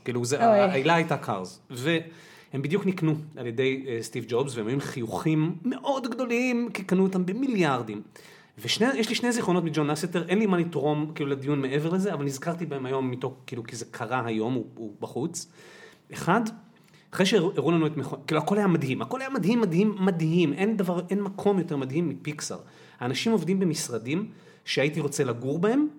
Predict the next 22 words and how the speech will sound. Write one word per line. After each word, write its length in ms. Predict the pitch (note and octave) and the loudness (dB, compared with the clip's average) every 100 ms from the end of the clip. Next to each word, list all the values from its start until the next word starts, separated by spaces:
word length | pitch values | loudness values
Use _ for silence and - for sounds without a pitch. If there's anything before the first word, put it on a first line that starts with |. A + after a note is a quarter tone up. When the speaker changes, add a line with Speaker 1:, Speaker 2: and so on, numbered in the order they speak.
| - | -12
Speaker 1:
ואז 300 | B2 D3 F#3 | -2 0 2
הם 60 | |
הולכים 240 | F3 - D#3 | 2 2 -2
לאכול 220 | C#3 E3 | 0 0
במטבח 580 | D#3 B2+ B2 E3+ - - | -2 -4 0 -2 -2 -10
שהייתי 340 | - B2+ C#3+ C#3+ | -6 -4 -4 -4
רוצה 320 | B2+ - C3 C3 - - | -6 2 0 0 -14 -12
שהוא 220 | - B2 | -10 -4
יהיה 120 | C#3 | -2
המסעדה 600 | C3 C3 - C3+ C3 C#3+ | 0 -2 -6 -4 0 0
שלי, 280 | C#3 B2 A#2+ | 0 -4 -4
של 300 | A#2+ A2 A2 | -4 -6 -6
היציאות, 640 | A#2 A#2 - - B2+ F#3 - | -6 -6 -8 -6 -2 -2 0
כאילו, 220 | B3+ C#4+ - - - | 0 0 -2 -14 -4
ואז 100 | G3+ | -2
בחוץ 260 | G#3 G#3 | 0 0
יש 100 | G#3+ | 0
להם 100 | G3+ | 0
קמפוס 540 | F3 - F3+ F#3 F3 - | 0 -2 -2 -2 -4 -2
מודשא 520 | C#3 C3+ - D#3 D#3 | -4 -2 -2 0 0
שבו 240 | C#3 B2 | -2 -4
הם, 100 | C#3 | -4